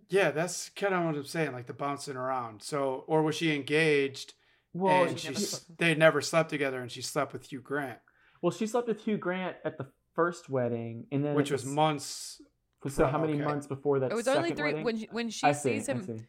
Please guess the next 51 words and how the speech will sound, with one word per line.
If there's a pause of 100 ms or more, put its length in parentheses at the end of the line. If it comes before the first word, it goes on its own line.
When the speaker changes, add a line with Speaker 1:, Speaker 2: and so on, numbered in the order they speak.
(200)
Speaker 3:
It
was
three
months
later,
and
she's
like,
"I'm
engaged.
This
is
my
fiance."
Speaker 2:
Okay, (140)
Speaker 3:
Yeah,
Speaker 2:
okay.
Speaker 3:
everyone's
getting
engaged (460)
way
too
Speaker 1:
Way
Speaker 3:
quickly.
Speaker 1:
too
Speaker 2:
Like,
guy
Speaker 1:
soon.
Speaker 2:
was
pretty
old
though,
so (100)
I
don't
know
what
Speaker 1:
Yeah,
Speaker 2:
his
sex
Speaker 1:
his
Speaker 2:
drive (240)
was. (340)
But,
like,
but, (260)
well,
here's,
Speaker 1:
<laughs>
Speaker 2:
here's
Speaker 3:
Fair.